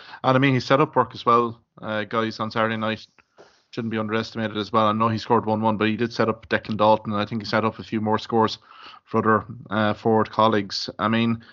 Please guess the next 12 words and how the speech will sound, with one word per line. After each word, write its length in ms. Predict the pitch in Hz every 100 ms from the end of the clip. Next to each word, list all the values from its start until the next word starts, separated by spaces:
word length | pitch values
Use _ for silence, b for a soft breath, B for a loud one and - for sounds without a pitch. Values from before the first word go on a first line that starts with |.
| b b _
Kieran, 300 | - 143 139
just 160 | 127 -
to 80 |
conclude 400 | 123 123 - 127
with 160 | - -
Limerick 300 | 123 120 110
here, 360 | - 107 107 117
uh, 240 | 107 110
just 180 | 107 110
in 60 | 113
terms 300 | - 113 107
of 300 | 104 -